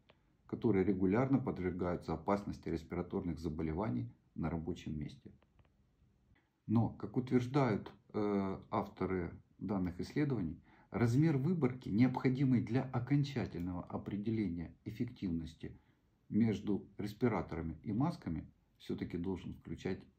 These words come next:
значительно большее количество людей. Это около десяти тысяч участников, утверждают они.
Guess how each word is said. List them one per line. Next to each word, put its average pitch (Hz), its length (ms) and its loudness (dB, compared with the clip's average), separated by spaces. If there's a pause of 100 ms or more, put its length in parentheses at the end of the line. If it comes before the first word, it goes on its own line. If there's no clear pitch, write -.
значительно 95 580 -2
большее 85 380 -4
количество 78 460 -8
людей. 90 380 -6 (440)
Это - 200 -6
около 90 300 -2
десяти 101 360 -4
тысяч - 540 -6
участников, - 640 -4 (300)
утверждают 80 580 -6
они. 78 220 -6